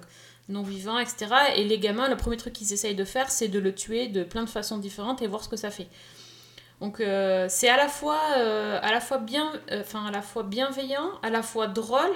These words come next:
à la fois décalé, et en même temps, ça, c-, ça montre, euh, un truc sur la différence pour les enfants, c'est pas mal.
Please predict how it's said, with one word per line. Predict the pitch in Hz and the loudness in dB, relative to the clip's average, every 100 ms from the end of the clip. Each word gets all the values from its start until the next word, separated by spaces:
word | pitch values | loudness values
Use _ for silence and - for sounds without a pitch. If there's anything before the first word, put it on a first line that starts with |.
| - | 0
à | |
la | 196 | -2
fois | - 208 | -2 -6
décalé, | 185 277 285 240 254 370 - - - _ _ | -4 -4 -2 0 0 -2 -8 -20 -20 _ _
et | 233 | 0
en | 240 | 2
même | 247 262 | 2 2
temps, | 370 | 0
ça, | - 233 220 214 208 208 208 202 202 - - - - | 0 2 2 2 0 -2 -4 -4 -4 -4 -6 -10 -12
c-, | - - - - _ - | -8 -8 -8 -14 _ -12
ça | - - - 214 | -8 -6 -6 -4
montre, | 233 330 - 226 | -2 -4 -2 -2
euh, | 208 208 196 196 185 180 185 - 190 202 | -2 -2 -2 -4 -4 -6 -8 -6 -6 -4
un | 196 | -4
truc | - 285 | -4 -4
sur | 277 | 0
la | 220 | 0
différence | 220 - 247 285 349 | -2 -2 -2 0 0
pour | 277 | 2
les | 247 | 2
enfants, | 247 - | 0 -4
c'est | - 269 | -6 -2
pas | 233 | -2
mal. | 247 | 0